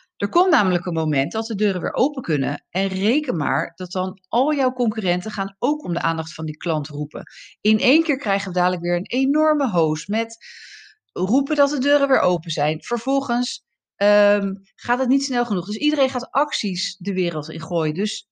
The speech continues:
voor je het weet moet je ook mee gaan doen aan kortingsacties. Nou, dat is helemaal niet nodig. Als jij nu al gewoon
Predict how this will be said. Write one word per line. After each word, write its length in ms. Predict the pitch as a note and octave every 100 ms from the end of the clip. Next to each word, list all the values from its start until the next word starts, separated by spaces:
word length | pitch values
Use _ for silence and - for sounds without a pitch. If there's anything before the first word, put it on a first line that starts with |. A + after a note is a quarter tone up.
| _
voor 260 | - C#4 C#4
je 60 |
het 80 | A#3+
weet 120 | A#3
moet 120 | A#3
je 100 | A3+
ook 80 | A3+
mee 160 | A3+ A#3+
gaan 120 | A3+
doen 120 | A3+
aan 120 | G#3
kortingsacties. 760 | - E4 C4+ F#3 - C#3 - D#3+
Nou, 140 | F#3+
dat 140 | A3+ A3+
is 60 |
helemaal 440 | A#3+ C#4 F4 E4 B3
niet 140 | G#3
nodig. 440 | A3+ B3+ E3+ F3+ - _ - - - - _ _ _ _ _ _ _ _
Als 260 | B3+ C#4
jij 140 | B3+ G3+
nu 440 | G3 A3 D4 D4+
al 400 | - F#3+ F#3 F3+
gewoon 460 | - F#3 F#3 F3